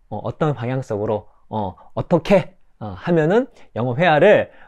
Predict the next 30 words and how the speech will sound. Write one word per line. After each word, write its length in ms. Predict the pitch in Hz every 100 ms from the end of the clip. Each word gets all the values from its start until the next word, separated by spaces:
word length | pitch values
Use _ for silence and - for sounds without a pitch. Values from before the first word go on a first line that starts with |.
| -
물론 300 | 151 233 208
제가 240 | 180 202
뭐 200 | 160 139
네이티브까지 760 | 120 165 202 220 196 185 175 170
하면 200 | 190 175
좋겠지만 680 | - 147 - 160 139 95 _ _ _ _ -
네이티브에 640 | 135 165 175 190 165 175
준하게 460 | - 160 190 214 180
할 140 | 180
수 140 | - 151
있는, 280 | 120 107 90 - _ 113
어, 360 | 98 90 101 -
그러한, 440 | 127 143 135 95 _ _ _ _ _ -
어, 160 | 90 -
명백한 640 | 147 220 254 - 220 165
길을 480 | - 117 117 185 - _
찾게 340 | - 143 - 139
해준 180 | 131
책이 260 | 123 135 123
바로 520 | - 98 98 135 214 _ - - - _ - _ _ 127
"넌 300 | 110 151 156
대체 480 | 170 165 - 139 - -
몇 160 | 107
년째 440 | 113 120 - 107 101
영어 200 | 104 110
공부를 380 | 101 98 139 156 _
하고 320 | 143 143 127
있니?" 360 | 98 101 147 135
이 80 | 92
책입니다. 480 | - 95 - 113